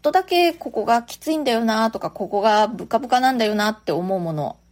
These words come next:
あったら、あと丈がちょっとだけ長いんだよな、ちょっとだけ短いんだよな、そのちょっとをね、あの、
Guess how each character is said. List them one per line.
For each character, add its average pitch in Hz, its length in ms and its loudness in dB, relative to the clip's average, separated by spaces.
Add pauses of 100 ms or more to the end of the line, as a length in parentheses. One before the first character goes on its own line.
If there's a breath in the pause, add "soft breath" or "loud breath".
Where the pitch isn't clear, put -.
あ 196 80 -2
っ - 100 -18
た 156 120 2
ら、 95 220 0
あ 156 80 -12
と 147 140 -10 (160)
丈 - 280 -4
が 127 180 -2
ち - 120 -14
ょ - 20 -
っ - 20 -20
と - 120 -10
だ 254 100 0
け 262 120 0
長 247 220 4
い 254 100 0
ん 240 60 0
だ 220 80 4
よ 214 120 0
な、 202 280 2
ち - 140 -12
ょ - 20 -8
っ - 40 -18
と 214 80 -2
だ 233 100 2
け 247 80 -4
短 226 380 0
い 233 40 0
ん 214 80 -2
だ 202 80 0
よ 180 160 -2
な、 180 300 -2 (400)
そ - 180 -10
の 285 160 -4
ち 285 140 -4
ょ 370 60 4
っ 381 60 -2 (160)
と 139 140 -2
を 104 60 -8
ね、 147 340 -8
あ 151 60 -18
の、 - 60 -18